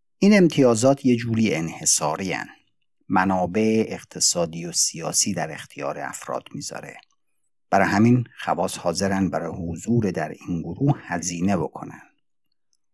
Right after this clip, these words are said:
حضور در این گروه به معنای وفاداری به شخص حاکمه. یادمون باشه که حکومت جامعهٔ پیشا صنعتی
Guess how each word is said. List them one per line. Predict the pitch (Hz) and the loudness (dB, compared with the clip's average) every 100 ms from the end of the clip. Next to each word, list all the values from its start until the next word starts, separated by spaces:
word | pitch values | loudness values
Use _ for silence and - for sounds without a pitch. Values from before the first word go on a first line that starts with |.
| - 120 | -4 0
حضور | 120 160 202 202 | 4 6 8 8
در | 185 | 6
این | 180 180 | 6 6
گروه | 170 165 156 143 - - - | 6 6 6 6 0 -10 0
به | 110 | 4
معنای | 101 98 123 135 | 6 6 6 6
وفاداری | 104 95 - 95 95 98 135 | 6 2 2 0 2 4 4
به | 117 90 | 4 2
شخص | - - 110 - - | 0 -2 -6 -4 -2
حاکمه. | 78 73 65 - - 64 - _ _ _ _ _ _ _ - | -2 -2 -4 -6 -12 -12 -14 _ _ _ _ _ _ _ 0
یادمون | 113 110 104 | 4 6 4
باشه | 95 101 | 2 0
که | 107 98 98 - | -2 -4 -4 -8
حکومت | - 92 85 92 104 92 | -4 0 0 0 -2 -6
جامعهٔ | 82 87 82 87 82 | -4 -2 -2 -6 -10
پیشا | 78 87 - 85 85 | -10 -4 -2 0 0
صنعتی | - 76 78 73 - 123 | -2 -2 -4 -6 -6 -2